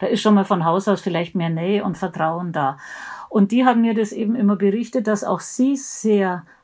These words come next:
an der Beziehung zu denen arbeiten musste und weiter Vertrauen aufbauen musste, dass aber dann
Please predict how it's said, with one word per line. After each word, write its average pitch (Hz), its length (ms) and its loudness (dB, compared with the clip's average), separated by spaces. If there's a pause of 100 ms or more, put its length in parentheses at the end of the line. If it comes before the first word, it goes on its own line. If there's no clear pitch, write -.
(180)
an 185 80 2
der 185 140 2
Beziehung 208 560 -2
zu 202 120 0
denen 185 320 -2
arbeiten 208 400 0
musste 214 380 0
und 190 100 0
weiter 185 300 -2
Vertrauen 202 500 0
aufbauen 226 540 -2
musste, 240 280 0
dass 220 260 0
aber 202 320 2
dann 214 480 4